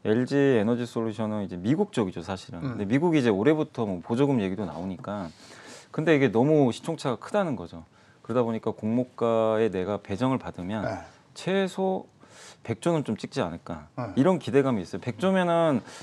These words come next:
Speaker 1: 거의 한 사십 프로 정도 수익이 나는 거잖아요.
Speaker 2: 예.
Speaker 1: 이제 일단 그래서 '아, 이거는 내가 무조건 공모하면 수익을 낼 수 있겠다.'
Speaker 2: 네.
Speaker 1: 이 확신들을 하신 것 같아요. 그리고 계속 언론상에서도 노출이 되다
Speaker 2: 네.
Speaker 1: 보니까,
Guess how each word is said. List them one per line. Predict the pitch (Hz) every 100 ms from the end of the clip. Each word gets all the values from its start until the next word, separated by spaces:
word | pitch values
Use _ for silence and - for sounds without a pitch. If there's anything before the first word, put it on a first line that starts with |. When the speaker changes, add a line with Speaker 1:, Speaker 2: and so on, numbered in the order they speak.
| - - -
Speaker 1:
거의 | - 143
한 | 151 143 131
사십 | 196 214 -
프로 | 220 175
정도 | 135 110
수익이 | 101 135 123
나는 | 80 95
거잖아요. | 110 151 127 107 113 135 90
Speaker 2:
예. |
Speaker 1:
이제 | 85 -
일단 | 95 107 90 - - _
그래서 | - 107 110 95
'아, | 110
이거는 | 101 101 120 117 95
내가 | 98 107
무조건 | 95 123 127 101
공모하면 | 101 110 120 123 110 98 82 _ _
수익을 | - 160 143
낼 | 92 113
수 | -
있겠다.' | - 82 - 80
Speaker 2:
네. | 143 120 - -
Speaker 1:
이 | 123
확신들을 | 156 - 220 180 135
하신 | 170 202
것 | 170
같아요. | 87 - 92
그리고 | 98 120
계속 | - 139 143
언론상에서도 | 101 127 160 151 135 110 98
노출이 | 87 104 - 101
되다 | 92 107
Speaker 2:
네. |
Speaker 1:
보니까, | 98 87 - 120 104